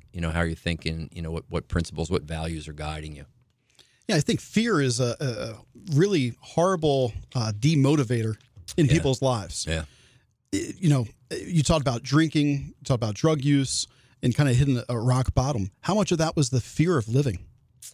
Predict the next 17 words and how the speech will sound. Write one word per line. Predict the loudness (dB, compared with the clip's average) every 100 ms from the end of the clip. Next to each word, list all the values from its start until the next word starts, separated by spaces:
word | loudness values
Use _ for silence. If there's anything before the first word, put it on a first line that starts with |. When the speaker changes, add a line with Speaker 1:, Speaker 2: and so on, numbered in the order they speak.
| _ _ _ _ _ _
Speaker 1:
Yeah, | 4 4
I |
think | 4 2
a |
lot | 6 6 6
of |
it, | 2 -2 -14 -8 0
because | 4 4
it | 4
was | 4
the | 4
unknown, | 6 6 6 6
it | 4
was | 2
the | 0
uncertainty, | 0 2 2 2 2 0 0 -2 -8 -2
and, | 0 2 0